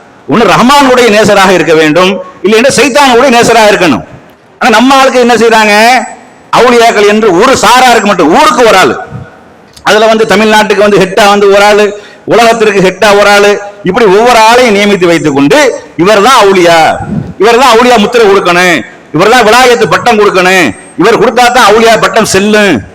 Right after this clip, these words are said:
இப்படி எல்லாம் சொல்றாங்களே, இதுக்கு பேரா அவுலியா? அவுலியாண்ட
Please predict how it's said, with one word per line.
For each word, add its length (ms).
இப்படி 220
எல்லாம் 220
சொல்றாங்களே, 500
இதுக்கு 280
பேரா 240
அவுலியா? 320
அவுலியாண்ட 400